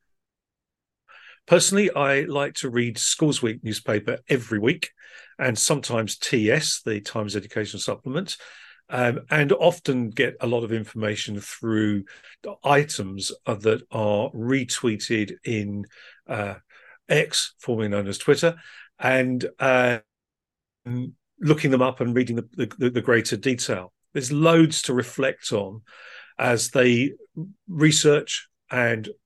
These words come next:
uh, kind of look into the policy and practice of the education sector. Last week, for example, Schools Week had a head-, headline, "Holiday Week Missives Breach D F E's Wellbeing Pledge."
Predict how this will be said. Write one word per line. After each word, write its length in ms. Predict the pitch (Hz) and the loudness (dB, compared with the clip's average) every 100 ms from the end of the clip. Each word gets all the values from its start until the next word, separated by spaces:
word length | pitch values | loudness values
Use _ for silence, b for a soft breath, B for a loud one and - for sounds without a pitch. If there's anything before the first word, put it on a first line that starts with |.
| _ | _
uh, 300 | - 107 101 104 110 _ _ _ | -10 -8 -8 -10 -14 _ _ _
kind 180 | - 165 | -2 2
of 60 | 131 | 2
look 180 | 151 | 4
into 380 | 160 156 - 117 | 2 2 0 -2
the 80 | 98 | -4
policy 420 | - 131 123 - | -4 -2 -2 -2
and 100 | 104 | -4
practice 600 | - 120 - 113 104 - | -6 -8 -8 -8 -6 -6
of 120 | 101 95 | -8 -8
the 120 | 110 | -8
education 600 | 104 - 107 98 - 95 B B B _ | -8 -10 -8 -8 -12 -18 B B B _
sector. 720 | - - 135 - - 120 120 _ _ _ _ _ _ _ | -4 -2 -2 -4 -8 -8 -10 _ _ _ _ _ _ _
Last 340 | - 147 127 - | 0 2 2 4
week, 180 | 135 127 | 2 2
for 200 | 131 117 | -2 -2
example, 560 | 104 120 123 117 120 | 0 0 0 -2 -4
Schools 420 | 110 - 131 120 | -4 0 0 0
Week 360 | 120 113 117 - _ _ _ _ _ _ _ _ B B | -2 -2 -2 -12 _ _ _ _ _ _ _ _ B B
had 160 | 131 117 | 0 0
a 60 | |
head-, 340 | - 131 110 - | 2 0 0 0
headline, 460 | 151 120 113 107 107 B B - | 0 2 0 -2 -8 B B -2
"Holiday 320 | 160 156 139 | 2 2 2
Week 280 | 123 143 - | 0 -2 -4
Missives 520 | 120 139 - 110 98 | -2 0 0 -2 -6
Breach 480 | - 120 165 - - | -2 0 0 0 -2
D 160 | 135 135 | 2 2
F 180 | 120 135 | 2 -2
E's 240 | 120 107 | -4 0
Wellbeing 540 | 127 120 120 117 117 | 0 2 0 -2 -4
Pledge." 680 | - 151 139 92 - - | -6 -2 0 -2 -6 -8